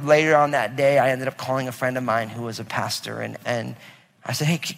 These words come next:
we talk for a couple minutes?" And he said, "Yeah." He's like, "What's up?" And I, I told him the story, and he said, "You know, praise God."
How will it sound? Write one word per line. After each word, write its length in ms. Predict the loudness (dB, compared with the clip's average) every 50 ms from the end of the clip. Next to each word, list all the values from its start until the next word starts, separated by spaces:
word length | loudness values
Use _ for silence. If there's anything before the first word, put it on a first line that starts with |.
| -10 -10
we 80 | -4
talk 180 | -2 -2 -2 -2
for 120 | -2 -6
a 20 | -6
couple 240 | -6 -6 -4 -4
minutes?" 360 | -4 -2 -2 -4 -4 -4 -4 -4
And 60 | -4
he 60 | -4
said, 220 | -4 -6 -6 -4
"Yeah." 160 | -2 -2 0 -2
He's 100 | -2 -4
like, 100 | -6 -6
"What's 200 | -6 -2 2 2
up?" 200 | 2 2 2 -2
And 80 | -2
I, 160 | -2 -2 -2 0
I 80 | -2 -2
told 220 | 0 2 2 2
him 40 | 2
the 60 | -2
story, 580 | -4 -4 -2 -2 0 0 0 0 0 -2 -4 -6 -6
and 100 | -6 -4
he 60 | -4 -2
said, 220 | -2 -2 -2 -2
"You 80 | -2 -2
know, 360 | 0 0 2 2 0 -2 -4 -8 -12 -18 _ _ _ _ _ _ _ -2
praise 300 | 2 2 2 2 0 -2
God." 400 | -2 -2 -2 -2 -4 -6 -8